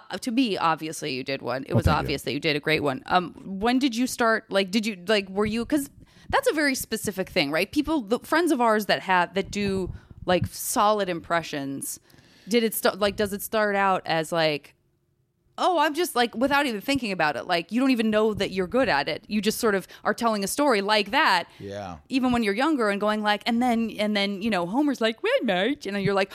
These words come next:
Speaker 1: "Wait, uh,
Speaker 2: Hey, that was
Speaker 1: did I
Speaker 2: kinda
Speaker 1: kinda
Speaker 2: good. I
Speaker 1: say," you know
Speaker 2: can't
Speaker 1: what
Speaker 2: do
Speaker 1: I mean?
Speaker 2: that.
Speaker 1: Like,
Speaker 2: I think for me, it was just, like, I honestly was, uh, a dork in high school, and I spent the weekends up,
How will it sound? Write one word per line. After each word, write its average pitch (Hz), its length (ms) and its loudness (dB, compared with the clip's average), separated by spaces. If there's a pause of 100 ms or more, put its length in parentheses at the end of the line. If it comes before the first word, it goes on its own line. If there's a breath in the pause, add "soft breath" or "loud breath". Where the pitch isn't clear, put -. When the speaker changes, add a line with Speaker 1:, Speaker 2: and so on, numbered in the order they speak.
Speaker 1:
"Wait, 427 180 0 (140)
uh, 349 100 0 (520)
Speaker 2:
Hey, 131 100 0
that 175 120 2
was 208 100 2
Speaker 1:
did 453 100 0
I - 20 4
Speaker 2:
kinda 170 120 2
Speaker 1:
kinda - 140 0
Speaker 2:
good. 127 40 2
I 135 100 2
Speaker 1:
say," 233 60 -6
you 269 80 2
know 277 80 4
Speaker 2:
can't 269 100 4
Speaker 1:
what 269 60 2
Speaker 2:
do 277 60 2
Speaker 1:
I 285 100 2
mean? - 60 2
Speaker 2:
that. 285 60 0
Speaker 1:
Like, 226 320 0 (380 soft breath)
Speaker 2:
I 156 80 4
think 180 160 2
for 139 120 0
me, 131 160 4
it 123 80 2
was 110 140 0
just, 101 380 -4
like, 101 300 -4
I 95 100 2
honestly 98 440 2
was, 92 340 2 (120)
uh, 82 500 4
a 85 120 -2
dork 82 460 -2 (100)
in 85 100 -8
high 87 180 -2
school, 85 340 -2
and 80 100 0
I 80 180 2
spent - 760 -2
the 85 100 0
weekends 87 560 0
up, 85 320 -2